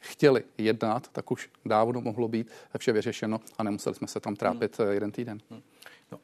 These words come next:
Speaker 2: a nejedná se právě v těch následujících čteních v Poslanecké sněmovny? Přenese se materie, nějaká
Speaker 1: Hmm.
Speaker 2: zákon, ať už vládní, nebo poslanecký, to je kon-, konec konců jedno. Eh, projde to tím prvním čtením, nebo neprojde případně, ale když projde,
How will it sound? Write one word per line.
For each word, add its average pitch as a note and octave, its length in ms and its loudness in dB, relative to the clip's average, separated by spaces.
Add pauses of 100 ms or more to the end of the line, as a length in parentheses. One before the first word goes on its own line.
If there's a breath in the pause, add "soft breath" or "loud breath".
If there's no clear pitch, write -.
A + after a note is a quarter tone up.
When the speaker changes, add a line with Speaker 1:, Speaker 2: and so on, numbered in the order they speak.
(160)
Speaker 2:
a - 100 -2
nejedná G#2+ 600 2
se - 160 -4
právě A#2 520 2
v - 80 -20
těch - 200 -8
následujících G#2+ 800 -2
čteních A#2+ 460 -4
v - 40 -20
Poslanecké D3+ 600 -10
sněmovny? C3 460 -10
Přenese B2+ 420 0
se - 200 -6 (360 loud breath)
materie, C#3 720 6
nějaká A2+ 340 0
Speaker 1:
Hmm. F2+ 80 2
Speaker 2:
zákon, A2 460 2
ať G2 140 -10
už - 100 -18
vládní, G#2+ 380 4
nebo D#2 180 -8
poslanecký, G#2+ 640 -6
to F#2+ 100 -8
je F#2 80 -6
kon-, F#2 220 -12 (120)
konec F#2+ 280 -10
konců F#2+ 360 -14
jedno. B2+ 340 -2
Eh, - 500 -8 (120)
projde B2+ 480 4
to A2+ 100 -2
tím G#2+ 200 -6
prvním F2 340 -6
čtením, C#3 320 -4
nebo E2 160 -10
neprojde B2 440 -6
případně, B2+ 420 -8
ale A#2 100 -2
když E2+ 200 -12
projde, C#3+ 440 0